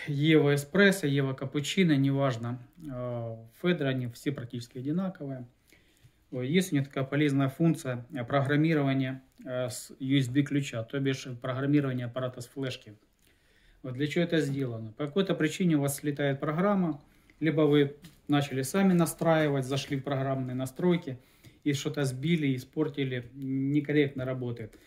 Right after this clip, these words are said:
Либо вы купили какой-то бэушный аппарат и хотите под свои какие-то задачи, и у вас уже есть аппараты точно такие же, вы хотите настройки точно такие же, одинаковые, чтобы были. Вот, поэтому вы можете,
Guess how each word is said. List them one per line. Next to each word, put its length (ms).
Либо 220
вы 180
купили 300
какой-то 340
бэушный 460
аппарат 520
и 80
хотите 420
под 220
свои 440
какие-то 400
задачи, 540
и 300
у 80
вас 180
уже 160
есть 260
аппараты 460
точно 300
такие 340
же, 140
вы 100
хотите 320
настройки 480
точно 380
такие 260
же, 80
одинаковые, 500
чтобы 220
были. 340
Вот, 220
поэтому 420
вы 140
можете, 480